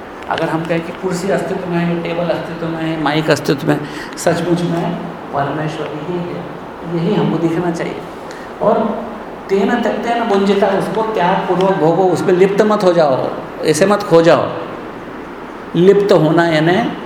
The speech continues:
जागरूकता को गिरवी रख देना। जब हम लिप्त हो जाते हैं किसी चीज़ में,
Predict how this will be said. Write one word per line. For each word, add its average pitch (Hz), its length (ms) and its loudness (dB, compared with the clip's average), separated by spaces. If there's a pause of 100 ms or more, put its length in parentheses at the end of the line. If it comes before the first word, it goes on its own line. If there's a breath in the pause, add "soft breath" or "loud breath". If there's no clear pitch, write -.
(260)
जागरूकता 151 800 2 (360)
को - 380 2 (600)
गिरवी 156 360 6
रख 135 120 4
देना। 120 360 -2 (540)
जब 175 200 6
हम 170 200 4
लिप्त 190 320 6
हो 180 100 6
जाते 175 260 4
हैं 165 40 0
किसी 156 180 4
चीज़ 143 220 -2
में, 117 180 -8